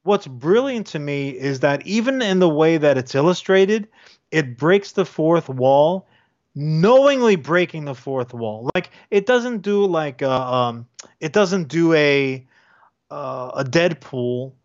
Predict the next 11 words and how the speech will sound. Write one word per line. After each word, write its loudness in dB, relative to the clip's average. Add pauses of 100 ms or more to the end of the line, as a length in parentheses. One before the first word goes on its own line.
(480)
and, -4
you -8
know, -6
speak -2
directly 0 (600)
to 0
you 4
in 2
that 0
sense. 0
But, 0